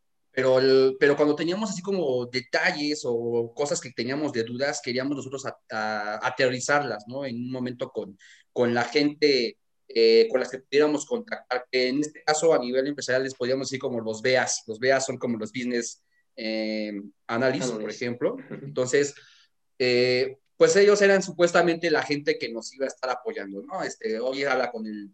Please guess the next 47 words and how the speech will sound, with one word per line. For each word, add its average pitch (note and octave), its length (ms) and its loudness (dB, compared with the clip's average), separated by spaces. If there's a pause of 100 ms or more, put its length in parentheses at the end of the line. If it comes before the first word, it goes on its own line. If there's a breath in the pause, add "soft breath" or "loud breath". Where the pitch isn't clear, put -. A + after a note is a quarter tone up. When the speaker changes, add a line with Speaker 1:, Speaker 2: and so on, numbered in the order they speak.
Speaker 1:
con G#2 140 -10
el G#2 60 -8
director, D#3+ 480 4
habla C#3 260 0
con A2 200 -6
esta - 200 -14
gen-, A2+ 220 -10
con A#2 220 -2
esta C3 320 2
área, D3 320 4
habla B2 140 -6
con G2+ 200 -20
ellos", F3 320 0
y - 60 -20
ahora. G2 140 -16 (540 soft breath)
Bueno, A2+ 340 -2 (140)
en D3+ 100 -2
este A3+ 240 -2
caso, F#3 520 -2
eh, B2 540 -2 (580)
sucedía G3+ 600 2
que A3 140 -8
cada F#3+ 260 4
área, F#3 280 2 (420)
pues, C#3 140 -2
nos C#3+ 120 4
la D3 140 4
mandaban E3+ 420 0
así D3+ 200 -4
como D#3+ 240 -2
para C3 140 0
resolver D3+ 280 0
dudas, D#3+ 240 -2
pero C#3 120 -4
de B2 100 -2
forma C#3+ 180 -4
independiente. C3 680 -8 (300)
Es - 120 -6
algo F#3 280 0
que B2 380 -4
muchos D#3+ 440 0
de C#3+ 80 -4
nosotros D3 580 -4
como G#2+ 580 -6
experiencia D3 600 0
sabemos C#3 480 -2
que A2 200 -6